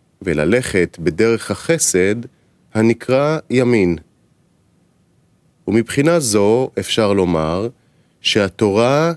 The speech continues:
ניתנה בימין, שפירושו על שם הפעולה. היינו שמכשרת את האדם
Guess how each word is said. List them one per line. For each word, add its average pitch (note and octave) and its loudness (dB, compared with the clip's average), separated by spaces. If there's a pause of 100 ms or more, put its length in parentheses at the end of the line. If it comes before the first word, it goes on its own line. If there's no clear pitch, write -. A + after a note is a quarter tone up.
ניתנה B2+ 0
בימין, A2+ 2 (960)
שפירושו B2+ -2 (320)
על G#2 0
שם D#3 0
הפעולה. B2+ 0 (1400)
היינו F#2+ 2
שמכשרת A#2 0
את F#2+ 0
האדם F#2+ 0